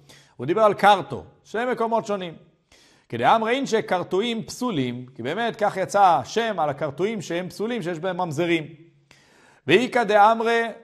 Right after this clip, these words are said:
תנא רמי בר יחזקאל", כך הוא שנה, "אין מקבלים גרים מן הקרטועים". דהיינו, שנה מפורשות מן הקרטועים עם תף ולא עם דלת.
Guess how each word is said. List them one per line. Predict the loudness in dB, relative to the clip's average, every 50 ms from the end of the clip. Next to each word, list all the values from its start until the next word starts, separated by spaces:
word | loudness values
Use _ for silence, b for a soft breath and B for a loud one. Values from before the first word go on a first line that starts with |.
| _ _
תנא | 4 4 4 4 2 -2 -4 -2
רמי | 0 0 0 0
בר | 0 0 0 0
יחזקאל", | -2 -2 0 0 0 0 0 -2 -4 -2
כך | -2 -2
הוא | -4 -4
שנה, | -4 -4 -2 0 2 2 2 2 0
"אין | -4 -6 -4
מקבלים | -4 -2 -2 -2 -2
גרים | 0 0 0 -2 -2 -6 -6
מן | -6 -6 -4 -2
הקרטועים". | -4 -4 -2 -2 -2 -2 -2 -4 -2 0 2 2 2 0 -4 -8 -10 -12 -16 _ _ _
דהיינו, | -4 -4 -2 -2 -6 -6
שנה | -6 -6 -2 -2 -2 -2
מפורשות | -2 -2 -2 -2 -2 -2 -2 -4 -4 -4
מן | -6 -6
הקרטועים | -6 -4 -4 -6 -4 -4 -4 -4 -4 -4
עם | -6 -8 -4 0
תף | 2 2 2 2 0
ולא | -2 -2 0 0 0
עם | -2 2 6
דלת. | 6 6 6 6 2 -4 -8 b